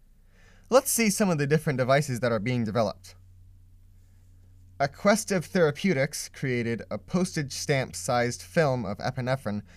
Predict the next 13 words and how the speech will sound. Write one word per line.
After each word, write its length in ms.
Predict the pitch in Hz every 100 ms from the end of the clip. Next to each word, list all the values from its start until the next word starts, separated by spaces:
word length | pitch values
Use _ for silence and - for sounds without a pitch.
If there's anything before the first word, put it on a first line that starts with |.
| -
that 120 | -
can 120 | 147 135
be 120 | 127
taken 480 | - 208 202 165 139
sublingually 1080 | - - 175 131 160 165 127 107 98 107 -
under 220 | 120 110
the 80 | 95
tongue, 380 | 92 127 76 - - - - - - - - -
kinda 220 | 185 170
like 280 | 151 127 123
a 140 | 110
sublingual 880 | 101 - 151 123 127 131 123 117 113
immunotherapy, 800 | 117 120 113 104 127 104 92 73